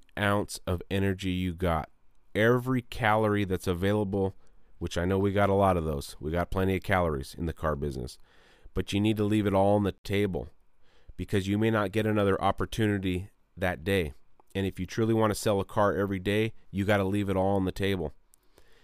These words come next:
And what I mean by that is you go through every step with passion, and you don't shortcut the customer's process.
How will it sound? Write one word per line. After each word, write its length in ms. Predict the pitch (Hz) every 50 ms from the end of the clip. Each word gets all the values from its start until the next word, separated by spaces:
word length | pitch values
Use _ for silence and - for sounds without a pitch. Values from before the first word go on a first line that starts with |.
| - - -
And 120 | 87 95
what 140 | 98 107 107
I 60 | 110
mean 180 | 107 113 110 110
by 160 | 104 104 101
that 260 | 95 107 107 110 110
is 200 | 107 98 92 -
you 60 | 98
go 180 | 87 - 104 101
through 280 | - - - 98 95 98
every 260 | 104 101 107 110 101
step 500 | - - - - 107 107 104 - - -
with 200 | 95 92 - -
passion, 580 | - - 104 110 120 123 - - 170 170 190 - - - - - - - - - - - - - - - - _ -
and 540 | - 107 107 101 98 95 92 92 92 - - - - - _ _ _ _ _ - - - _ -
you 140 | 104 104
don't 240 | 101 120 127 139 -
shortcut 600 | - - - 135 135 - - - - 127 117 -
the 60 | -
customer's 520 | - - - 123 120 - - 123 113 98 -
process. 720 | - - 117 113 113 110 - 98 78 73 - - -